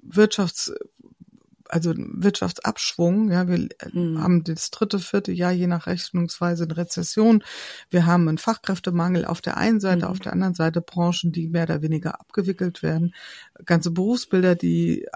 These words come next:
Speaker 1: äh, abgelöst werden. Also das heißt, was im Moment sehr stark diskutiert wird, ist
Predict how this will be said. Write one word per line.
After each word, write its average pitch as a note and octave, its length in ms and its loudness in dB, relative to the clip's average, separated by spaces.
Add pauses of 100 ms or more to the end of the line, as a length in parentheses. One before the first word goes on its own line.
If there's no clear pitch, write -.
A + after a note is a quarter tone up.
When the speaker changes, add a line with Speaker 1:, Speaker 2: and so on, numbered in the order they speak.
Speaker 1:
äh, F#3+ 80 0
abgelöst F3+ 840 0
werden. F3 300 2
Also E3+ 200 -2
das E3+ 300 -6
heißt, F#3 260 -4
was E3+ 140 -4
im D#3+ 80 -2
Moment D#3+ 420 4
sehr - 180 0
stark - 380 -4
diskutiert F#3+ 640 -4
wird, F3 140 -4
ist - 240 -6